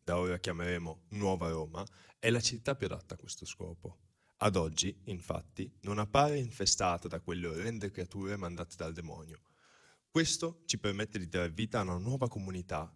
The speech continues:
in totale sicurezza, senza temere per la nostra vita e quella dei militari, i primi a schierarsi in questa sanguinosa lotta. Ovviamente abbiamo già predisposto un piano per la costruzione di muraglie difensive efficaci.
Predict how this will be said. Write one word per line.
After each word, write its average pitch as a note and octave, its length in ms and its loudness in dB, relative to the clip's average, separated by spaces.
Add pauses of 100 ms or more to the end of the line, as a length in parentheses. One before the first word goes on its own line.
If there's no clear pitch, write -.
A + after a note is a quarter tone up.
(180)
in F#2+ 200 -6
totale F#2 380 -2
sicurezza, F2+ 720 -2 (260)
senza G2 400 2
temere F2 520 0
per - 100 2
la E2+ 80 2
nostra E2 300 -2
vita D2+ 560 -4
e A#2 100 0
quella G#2+ 200 0
dei F2+ 120 0
militari, E2+ 640 -6 (160)
i G#2 140 -4
primi E2 480 -2
a G2+ 100 -8
schierarsi D#2+ 540 2
in E2+ 60 -8
questa - 280 0
sanguinosa E2 540 0
lotta. D#2+ 380 -14 (280)
Ovviamente G2+ 840 4
abbiamo A2+ 360 4
già C3 140 6
predisposto A2+ 640 4
un G2+ 100 -2
piano F#2 340 2
per F#2 120 2
la G2 100 0
costruzione G#2+ 560 0
di G2 140 0
muraglie F2+ 420 2
difensive F2+ 520 2
efficaci. - 680 -2